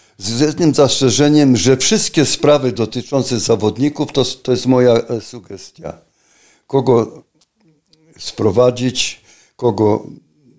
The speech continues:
i-, inaczej. Wszystkich tak, jak, jak, jak, jak oni są, wszystkich zostawiam i każ-, każdemu daję na nowo szansę”.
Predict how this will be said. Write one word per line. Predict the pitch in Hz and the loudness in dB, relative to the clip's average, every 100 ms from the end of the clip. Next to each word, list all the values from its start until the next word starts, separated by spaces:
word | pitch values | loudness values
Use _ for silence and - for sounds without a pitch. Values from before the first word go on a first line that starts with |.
| _ _ _ _ _ _ _ | _ _ _ _ _ _ _
i-, | 202 - | -20 -10
inaczej. | 143 147 - - 80 - _ _ _ - _ _ _ | -2 0 0 0 -8 -12 _ _ _ -20 _ _ _
Wszystkich | - 233 - - 175 | 2 4 2 0 0
tak, | 165 214 190 | 2 2 4
jak, | 170 165 156 | 0 0 2
jak, | 147 139 - 143 | 4 4 0 0
jak, | 135 139 - 143 | 4 4 0 -4
jak | 131 139 - | 2 2 2
oni | 175 160 147 | 2 4 4
są, | 135 175 170 | 4 0 0
wszystkich | - - 160 127 | -2 -4 -4 0
zostawiam | 135 - 143 147 156 143 | 0 2 0 2 2 2
i | 127 | 2
każ-, | 139 135 | 2 0
każdemu | - 147 143 196 185 170 160 | 2 0 2 0 4 4 4
daję | - 127 147 151 135 | 2 2 4 4 2
na | 127 | 2
nowo | 127 135 123 | 2 2 0
szansę”. | - 98 85 - 69 | -2 -6 -6 -8 -10